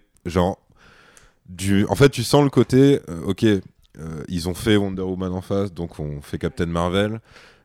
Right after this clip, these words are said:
Sauf qu'en fait, euh, on ne sait absolument pas quoi faire de ce personnage, parce que du coup, vu qu'on, <laughs> vu qu'on s'est juste dit, bah,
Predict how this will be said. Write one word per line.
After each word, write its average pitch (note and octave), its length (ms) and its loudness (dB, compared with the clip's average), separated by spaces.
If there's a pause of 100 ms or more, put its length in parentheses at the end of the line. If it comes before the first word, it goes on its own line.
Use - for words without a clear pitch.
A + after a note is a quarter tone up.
(140)
Sauf G#2 300 2
qu'en G#2 120 2
fait, - 460 0 (100)
euh, E2+ 340 -6
on F2+ 60 -4
ne E2+ 60 0
sait - 180 -4
absolument G2+ 480 -6
pas G2+ 140 -2
quoi - 240 -2
faire G2 240 -6
de F2+ 60 -10
ce - 100 -18
personnage, F#2 580 -8
parce - 160 -10
que - 80 -8
du F#2 160 -8
coup, A2 220 0
vu G2+ 180 -6
qu'on, F#2 340 -6 (240)
<laughs> - 220 -20
vu A2 120 -4
qu'on C3 120 -2
s'est A2 220 -2
juste G#2+ 180 -4
dit, A#2+ 160 -6
bah, F#2 200 -12